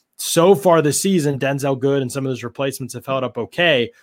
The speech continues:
But you have to think the Bucs front is a whole nother test, even without Vita Vea in there. So both sides struggling with some injuries. You know,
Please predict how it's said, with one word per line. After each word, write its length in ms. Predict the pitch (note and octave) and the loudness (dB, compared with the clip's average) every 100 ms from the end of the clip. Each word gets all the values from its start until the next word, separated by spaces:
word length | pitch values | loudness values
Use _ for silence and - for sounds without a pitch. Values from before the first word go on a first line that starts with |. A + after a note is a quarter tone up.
| _ _ | _ _
But 120 | C3 | -4
you 100 | B2 | -2
have 240 | A#2+ E3 C#3 | 0 0 0
to 120 | B2 | -6
think 260 | C#3+ C3+ A#2 | -4 -4 -4
the 80 | |
Bucs 440 | G2+ C3+ C#3 - - - | -4 -2 -2 -6 -16 -16
front 400 | - B2+ C3 A#2 | -6 -2 -2 -4
is 140 | A2+ | -8
a 80 | G#2 | -8
whole 240 | - D3 | -2 -2
nother 280 | B2+ A#2+ A2 | 0 -2 -6
test, 340 | - C3+ B2 D3 | -6 -6 -4 -4
even 160 | D3 | -2
without 300 | C3 B2+ B2 | -2 -2 -4
Vita 180 | B2+ A#2 | -4 -4
Vea 280 | G#2+ B2 C3 | -4 -4 -2
in 140 | A#2+ A#2 | -2 -2
there. 300 | A#2 A2+ - _ _ | 0 0 -4 _ _
So 140 | - | -8
both 300 | A#2 C3 C#3+ | -2 2 2
sides 280 | - C3 A#2+ | 2 -2 -2
struggling 380 | - C3 B2 A#2+ | -2 -2 -2 -4
with 100 | G#2+ | -6
some 280 | - C3 A#2+ | -4 -4 -2
injuries. 560 | C3 A2+ A2+ G#2+ - - _ - | -2 -4 -6 -6 -10 -16 _ -4
You 80 | |
know, 80 | B2 | -2